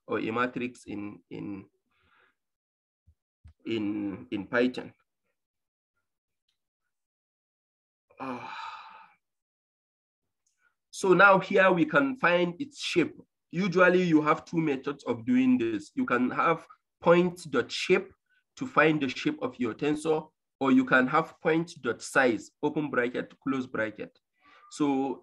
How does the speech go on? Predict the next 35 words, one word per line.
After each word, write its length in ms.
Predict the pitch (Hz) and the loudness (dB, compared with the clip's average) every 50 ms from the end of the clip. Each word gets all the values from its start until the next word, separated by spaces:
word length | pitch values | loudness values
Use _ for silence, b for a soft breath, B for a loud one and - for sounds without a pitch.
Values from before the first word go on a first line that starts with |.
| 107 110 | -4 0
uh, 260 | 143 139 123 120 117 | 2 4 4 4 2
you, 360 | 120 113 127 139 135 135 127 - - 95 107 135 160 | 2 0 0 0 0 -2 -2 -6 -12 -12 -12 -12 -14
if 100 | 151 - | -12 -12
you 60 | 151 147 | -12 -12
see 260 | - - 175 175 170 | -8 -8 -6 -6 -6
point 480 | 175 - 175 180 185 180 - - - | 0 2 2 2 2 0 -4 -10 -8
dot 220 | 131 139 127 127 - | -4 -4 -4 -4 -6
shape, 420 | - - - 175 165 165 156 - _ _ _ _ - | -12 -6 0 2 2 2 2 -4 _ _ _ _ -14
shape 320 | - - 185 185 190 - - | -6 -2 0 0 0 0 -2
is, 280 | 147 127 - - - _ 127 | -4 -4 -4 -10 -6 _ 2
uh, 300 | 123 120 120 117 117 117 | 2 4 4 4 2 2
like, 320 | 120 117 117 117 113 - | 2 0 0 -2 -4 -6
uh, 320 | 120 127 117 117 117 113 - 117 120 | -4 -4 -2 -2 -2 -4 -4 -6 -8
a, 500 | 117 110 110 110 110 110 110 107 - - _ _ b b b b b b b b b b _ _ | -6 -6 -6 -8 -8 -10 -12 -12 -14 -18 _ _ b b b b b b b b b b _ _
it's 220 | - 127 123 - - | -6 -6 -6 -4 0
like, 380 | 123 117 110 113 110 107 - - | 2 2 2 2 0 -4 -4 -4
uh, 280 | 117 113 110 107 110 - | -2 0 0 0 0 -2
if 140 | 127 127 - | -4 0 4
we 180 | 135 131 135 | 4 4 4
talk 200 | 131 170 160 - 156 | 4 2 0 2 0
about 280 | 135 135 139 135 - | 0 0 0 0 -2
objects, 360 | 139 135 131 143 139 131 - - | -4 -4 -4 -4 -6 -6 -2 -4
we 80 | 127 | -4
say 160 | 127 - 143 - - | -4 -4 -6 -4 -4
objects 380 | 143 131 127 143 135 131 - - | -6 -4 -4 -4 -4 -4 -8 -2
have 220 | - 131 127 127 127 - _ | 2 2 2 2 0 -6 _
methods 640 | 139 127 127 131 131 127 127 - 131 135 131 - _ | 2 2 4 4 2 0 -2 -4 -4 -4 -4 -4 _
and 140 | 120 117 113 - | -6 -6 -2 -2
attributes. 600 | 123 127 123 - 131 120 107 110 107 101 - _ _ _ _ _ _ | -2 -2 -2 -2 -6 -6 -6 -6 -8 -8 -10 _ _ _ _ _ _
So 220 | - - 147 131 | -6 -2 -2 -2
shape 280 | 127 - - 165 170 170 | -2 0 0 0 0 0
is 140 | 151 - - | -4 -6 -6
an 140 | 120 113 - - | -8 -8 -8 -8
attribute 540 | 135 139 - 160 151 147 156 147 147 - - - | -10 -10 -8 -8 -8 -6 -6 -8 -8 -8 -8 -8
of, 180 | 120 110 - | -8 -8 -10